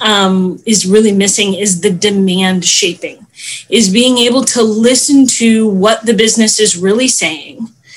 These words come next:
um, being able to translate that into valid problem statements, and then figuring out the most standardized,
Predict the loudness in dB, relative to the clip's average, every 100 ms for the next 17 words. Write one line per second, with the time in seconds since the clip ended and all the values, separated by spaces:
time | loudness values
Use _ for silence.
0 | -20 -18 -18 -14 -2 0 2 2 2 4
1 | 2 2 0 0 -2 -4 -2 0 0 -2
2 | -2 -2 -2 -2 0 -2 -4 -4 -2 -2
3 | 0 0 2 2 0 0 -4 0 2 4
4 | 2 -2 -2 0 4 2 2 0 -2 -2
5 | -4 -4 -2 -4 -4 -2 0 0 -2 -2
6 | -2 0 2 2 0 0 -2 0 0 -2
7 | -4 -4 0 2 4 4 2 -4 -20 -6
8 | 2 4 4 2 -2 -4 -8 -4 -2 0
9 | 0 2 2 0 -4 -4 -4 -4